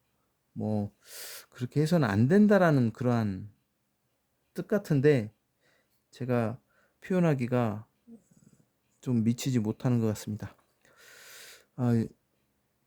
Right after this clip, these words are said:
유정편, 처음에 이제 공자님 말씀이니까 한번 보도록 할까요? 이 유정편 첫머리가 정말 너무나 주옥 같은 글이거든요. 한번 읽어보면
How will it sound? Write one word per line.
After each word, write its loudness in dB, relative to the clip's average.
유정편, 2
처음에 2
이제 2
공자님 2
말씀이니까 2
한번 0
보도록 -4
할까요? 0
이 2
유정편 0
첫머리가 0
정말 -4
너무나 2
주옥 -4
같은 -2
글이거든요. -2
한번 0
읽어보면 0